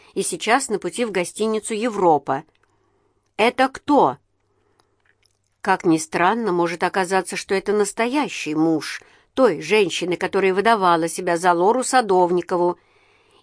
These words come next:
И Юля рассказала Наде о Зорине. «Слушай, ну и кашу кто-то заварил. Я уже и не верю, что эта история когда-нибудь кончится. Слишком всё запутано,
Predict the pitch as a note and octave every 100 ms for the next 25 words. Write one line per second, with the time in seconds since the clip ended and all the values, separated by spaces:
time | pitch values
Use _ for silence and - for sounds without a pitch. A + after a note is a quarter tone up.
0 | - F#3+ F3+ G#3+ F3 E3+ - F3+ E3 F3
1 | E3 D3+ E3+ A#3 G#3+ A3 - E3 F3 F3
2 | D3+ C#3 C3+ C3 _ _ _ _ _ _
3 | _ _ - - E3 C#3 - D3+ - _
4 | _ _ _ - G3+ G3 - F3 D#3 -
5 | - E3+ D3+ D#3+ D#3 E3 D#3+ D#3+ D#3+ _
6 | _ _ _ _ - E3+ G3+ F#3+ G3+ G3+
7 | G3 F#3+ B3 C4+ - F#3+ E3+ F3 - G#3+
8 | A#3 F3 D#3 D#3 F3+ G3 G3 - E3+ C#3+
9 | - - - _ _ _ _ - - C4+
10 | - A#3 G3+ A#3+ G3+ A3 - B3 D#3+ C#3+
11 | B2